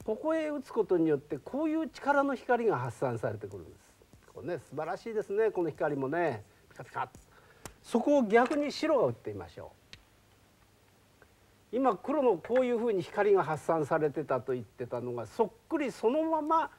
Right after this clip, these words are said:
白の光に変わってしまう。もう大変な急所ですね。ですから、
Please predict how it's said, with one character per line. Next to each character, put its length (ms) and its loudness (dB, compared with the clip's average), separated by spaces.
白 340 2
の 140 4
光 340 2
に 280 2
変 100 0
わ 80 4
っ 40 -6
て 100 -6
し 120 -6
ま 200 -6
う。 20 -16
も 120 -10
う 120 -12
大 300 -2
変 240 0
な 160 0
急 180 -2
所 140 0
で 100 -6
す 100 -14
ね。 300 -6
で 100 2
す 100 -8
か 100 -2
ら、 240 2